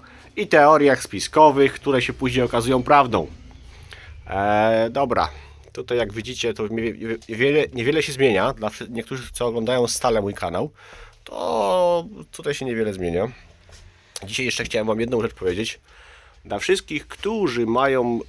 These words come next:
problem z akceptacją aktualnej rzeczywistości, zapraszam do przeczytania kilku książek, e, aby sobie uświadomili, że wszystko, co się dzieje,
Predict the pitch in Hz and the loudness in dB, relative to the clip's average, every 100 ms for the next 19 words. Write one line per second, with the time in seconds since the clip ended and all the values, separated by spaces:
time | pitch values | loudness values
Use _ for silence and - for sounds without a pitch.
0 | - 123 135 131 120 113 117 - 117 135 | -12 -6 -2 0 0 0 -2 -4 -4 -4
1 | - 123 - 139 135 135 123 117 120 120 | -2 -6 -6 0 2 2 -2 -4 -8 -8
2 | - 113 - 151 208 - _ _ - - | -2 -2 -2 -6 -6 -12 _ _ -20 -20
3 | - - 107 120 127 185 190 175 170 156 | -20 -18 -4 -2 0 0 2 2 2 4
4 | 156 151 151 147 - _ - - - _ | 4 6 4 2 -10 _ -20 -20 -20 _
5 | - 185 196 175 165 156 - 139 110 110 | -8 0 2 2 0 -8 -2 0 2 0
6 | - - - _ _ _ - _ 113 117 | -2 -10 -20 _ _ _ -20 _ -4 -4
7 | 110 - 170 185 175 170 151 - 147 151 | -4 -6 -8 -8 -6 -6 -6 -6 -2 -2
8 | 147 135 147 - _ _ - _ - 120 | -2 -4 -6 -8 _ _ -20 _ -16 -12
9 | - - - 139 131 120 104 98 92 | -8 -10 -10 -8 -6 -6 -4 -4 -4